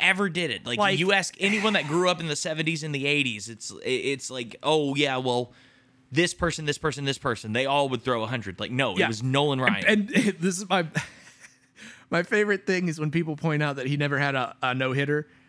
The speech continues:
Speaker 2: or, sorry, he never had a perfect game. It's like, yeah, but look at his no-hitters. Like, most of the time, it's 'cause he hit somebody. <laughs> It's most
Speaker 1: Yeah,
Speaker 2: of
Speaker 1: he
Speaker 2: the time,
Speaker 1: beamed him.
Speaker 2: it's 'cause he hit somebody with the ball. And if you, like, I, I read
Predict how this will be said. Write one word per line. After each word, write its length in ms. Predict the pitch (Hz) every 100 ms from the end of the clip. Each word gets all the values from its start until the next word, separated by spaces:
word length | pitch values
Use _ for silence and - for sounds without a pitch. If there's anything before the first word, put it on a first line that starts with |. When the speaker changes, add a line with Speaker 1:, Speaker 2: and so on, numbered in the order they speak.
| -
Speaker 2:
or, 140 | 160
sorry, 200 | 147 165
he 40 | 147
never 180 | 156 151
had 120 | 143
a 40 |
perfect 300 | 151 156 139
game. 300 | 135 139 156 - - _ _ _ _
It's 160 | 160 -
like, 200 | 175 -
yeah, 140 | 202
but 140 | 180 156
look 140 | 185
at 60 | 208
his 160 | 185 160
no-hitters. 600 | 160 151 147 120 117 - _ _ _ _ _ -
Like, 320 | 143 143 - _ _ _ _ _ _ -
most 440 | 170 180 208 -
of 60 | 220
the 80 | 220
time, 380 | 220 208 208 156
it's 120 | -
'cause 160 | 151
he 140 | 135 120
hit 180 | 147 -
somebody. 460 | 131 123 117 98 -
<laughs> 60 | - 415 453 440 _ _ _ _ _ -
It's 340 | - 302 -
most 140 | 226 156
Speaker 1:
Yeah, 60 |
Speaker 2:
of 60 | 147
Speaker 1:
he 40 | 139
Speaker 2:
the 40 |
time, 180 | 202 208
Speaker 1:
beamed 40 | 151
him. 160 | 180 160 -
Speaker 2:
it's 120 | 254
'cause 180 | - 226
he 100 | 233
hit 160 | 196 -
somebody 260 | 208 196
with 120 | 180 175
the 60 |
ball. 360 | 160 202 139 - - -
And 140 | - 185
if 100 | 190
you, 140 | 208
like, 180 | 175 165 175
I, 240 | 202 175 -
I 120 | 180
read 500 | 175 143 151 160 156